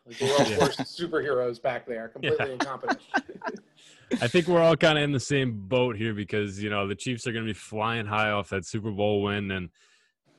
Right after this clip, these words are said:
Speaker 2: the Texans just seem like they're taking a step back here. And I,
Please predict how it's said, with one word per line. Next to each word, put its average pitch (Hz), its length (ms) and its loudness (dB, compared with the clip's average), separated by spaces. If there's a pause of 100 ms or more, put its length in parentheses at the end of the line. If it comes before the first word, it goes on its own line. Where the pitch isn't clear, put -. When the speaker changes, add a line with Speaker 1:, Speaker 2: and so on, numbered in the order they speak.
(120)
Speaker 2:
the 127 140 -4
Texans 156 420 2
just 135 180 -4
seem 147 160 0
like 135 160 0
they're 123 100 0
taking 123 300 -2
a 104 60 -4
step 127 320 -2
back 120 260 2
here. 82 220 -10
And 87 200 -6 (120)
I, 101 180 -2